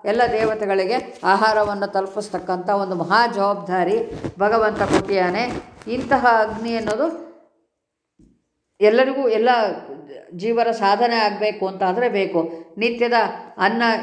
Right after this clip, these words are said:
ಇತ್ಯಾದಿ ಎಲ್ಲವನ್ನು ಪಾಕ ಮಾಡೋದಕ್ಕೂ ಬೇಕು.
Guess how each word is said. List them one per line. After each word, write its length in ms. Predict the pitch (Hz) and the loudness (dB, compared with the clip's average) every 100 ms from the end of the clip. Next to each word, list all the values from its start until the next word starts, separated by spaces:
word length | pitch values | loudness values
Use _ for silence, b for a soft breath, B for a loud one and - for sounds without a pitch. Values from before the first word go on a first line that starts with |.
| 190 | -4
ಇತ್ಯಾದಿ 400 | 202 220 214 208 | -2 2 4 4
ಎಲ್ಲವನ್ನು 400 | 190 214 214 208 | 2 0 0 -2
ಪಾಕ 320 | 196 190 202 | 0 0 0
ಮಾಡೋದಕ್ಕೂ 640 | 214 214 208 202 208 269 | 0 0 0 0 0 0
ಬೇಕು. 440 | 254 185 175 226 | 0 0 0 -2